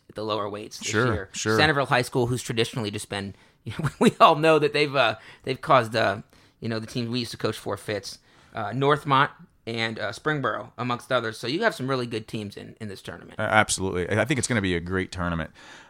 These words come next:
Speaker 2: Um, so let's get in. I wanna get into a little bit about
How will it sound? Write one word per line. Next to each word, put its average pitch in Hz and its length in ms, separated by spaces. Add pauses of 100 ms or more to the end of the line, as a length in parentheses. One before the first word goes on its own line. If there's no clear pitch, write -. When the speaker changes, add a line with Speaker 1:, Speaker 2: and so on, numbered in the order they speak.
Speaker 2:
Um, 117 640 (100)
so - 380
let's 247 280
get 175 240
in. 131 140
I 131 40
wanna 233 200
get 143 180
into 131 180
a 110 40
little 104 180
bit 98 180
about 92 420